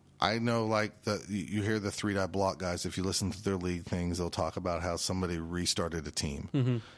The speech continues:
Speaker 1: Maybe you make some concession where at some point in the season, you can restart one time or something.
Speaker 2: Yeah.
Speaker 1: And basically you wipe the history of that team and you give 'em, you know, one million to start anew. That way, at least they have a fresh twelve guys
Speaker 2: Yeah.
Speaker 1: or whatever on the field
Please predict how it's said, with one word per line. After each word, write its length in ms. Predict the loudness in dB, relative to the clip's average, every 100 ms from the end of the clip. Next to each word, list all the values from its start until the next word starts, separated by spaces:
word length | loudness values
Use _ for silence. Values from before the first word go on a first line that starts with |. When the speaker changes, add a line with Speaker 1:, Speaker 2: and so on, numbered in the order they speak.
| -20 -4
Speaker 1:
Maybe 240 | -2 2
you 120 | 4 4
make 180 | 2
some 200 | 2 0
concession 640 | 2 0 4 4 4 2 2
where 400 | 2 2 0 -2 -8 -8
at 120 | -2
some 200 | 0 0 0
point 160 | -2
in 60 | 0
the 80 | 0
season, 320 | 2 0 0
you 120 | 0
can 140 | 0 0
restart 440 | 0 2 0 -2
one 300 | -4 -2 -2
time 320 | -2 -2 -2
or 60 | -2
something. 460 | -2 -2 -2 -6 -6 -2
Speaker 2:
Yeah. 160 | 2 2
Speaker 1:
And 100 | 2
basically 440 | 2 0 0 2
you 100 | 2
wipe 260 | 2 0 0
the 100 | 0
history 360 | 0 2 2
of 100 | 2
that 180 | 0 0
team 360 | 2 4 2 2
and 120 | 0
you 60 | 2
give 180 | 0 0
'em, 260 | 2 0 -2 -12 -18 -20 -20 -20 -20 -20 -18 -16 -2
you 80 | 0
know, 80 | 0
one 260 | 2 2
million 260 | 2 2 0
to 100 | 0
start 320 | 2 4 2
anew. 540 | 0 2 4 4 2 -2 -8 0
That 200 | 2 4
way, 140 | 2
at 80 | 0
least 240 | 0 0
they 80 | 2
have 100 | 2
a 60 | 0
fresh 440 | 0 0 2 2
twelve 380 | 0 0 0 0
guys 480 | 2 2 2 0 2
Speaker 2:
Yeah. 120 | 2
Speaker 1:
or 40 | 2
whatever 500 | 0 0 0 0 0
on 100 | -2
the 80 |
field 480 | -2 0 2 0 -4